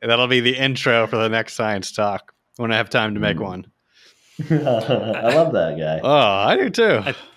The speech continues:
Speaker 3: I, I think that's Winston Churchill.
Speaker 2: <laughs> Oh, it could be
Speaker 3: I'm
Speaker 2: Churchill, yeah.
Speaker 1: No, maybe.
Speaker 2: Guy, he's, he's got too much credit. I, dude, there's a, there's a, remember, this is a, an episode, if you haven't heard, go to YouTube,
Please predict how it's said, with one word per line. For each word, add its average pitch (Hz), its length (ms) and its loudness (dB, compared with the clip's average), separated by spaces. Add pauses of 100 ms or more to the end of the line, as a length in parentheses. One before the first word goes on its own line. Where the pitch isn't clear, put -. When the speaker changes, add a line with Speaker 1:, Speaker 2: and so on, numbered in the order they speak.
(120)
Speaker 3:
I, 143 160 -4 (680)
I 139 100 -6
think 190 360 -6
that's 202 280 -6
Winston 127 460 -6
Churchill. - 400 -2
Speaker 2:
<laughs> 98 200 0
Oh, 185 160 8
it 156 160 4
could 156 180 4
be 131 160 2
Speaker 3:
I'm 123 60 -4
Speaker 2:
Churchill, 117 560 2
yeah. 117 380 -2 (120)
Speaker 1:
No, 98 720 -2 (400)
maybe. 127 200 2
Speaker 2:
Guy, 117 300 4
he's, 143 200 -2 (520)
he's 120 140 -6
got 123 220 0
too 135 80 -2
much 107 260 -2
credit. - 400 -2
I, 160 80 -4
dude, 147 300 -6
there's 165 260 -4
a, 107 240 -2
there's 151 180 -4
a, 117 220 -4
remember, 135 580 -4
this 117 280 -8
is 98 140 -8
a, 85 420 -2
an 90 80 -10
episode, 92 440 -6
if - 60 -14
you 90 100 -6
haven't 92 360 -4
heard, 95 340 -8
go 95 120 -4
to 90 200 -6 (460)
YouTube, 110 680 -2